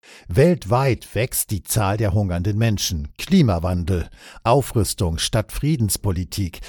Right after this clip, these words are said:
Ist da denn schon irgendetwas gezähmt?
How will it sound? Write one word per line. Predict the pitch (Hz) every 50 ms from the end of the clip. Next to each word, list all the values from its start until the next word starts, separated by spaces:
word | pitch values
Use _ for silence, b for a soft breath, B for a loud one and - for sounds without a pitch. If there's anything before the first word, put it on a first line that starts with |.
| B B -
Ist | 143 - - - 127
da | 113 110 104
denn | - 110 107
schon | - - - 107 107 -
irgendetwas | - 120 147 131 139 - 110 - - - 107 90 - - -
gezähmt? | - 64 - - - - - - 95 92 110 151 175 - - - -